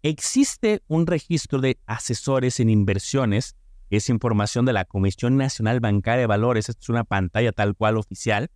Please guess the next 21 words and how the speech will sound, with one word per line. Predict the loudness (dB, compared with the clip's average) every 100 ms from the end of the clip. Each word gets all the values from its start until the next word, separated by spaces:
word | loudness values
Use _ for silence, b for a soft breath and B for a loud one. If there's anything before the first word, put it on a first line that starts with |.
| _ _ _ _ _ _
donde | -2 0 2 0
sí | 0 0
hay | 0
una | 2 0
figura | 0 0 2 0 0
que | 0
ahí | 2
le | 2 0
cambiaron | 0 2 2 2
el | 2 2
nombre, | 2 2 0
pero | 0 -4
sí | -4 -8
pertenecía | -4 -4 0 0 0 0 0
al | 2 2
grupo, | 0 0 0
en | 2
vez | 0 0
de | -2 -2
Yox | 0 0 -2 -2
era | 0 -2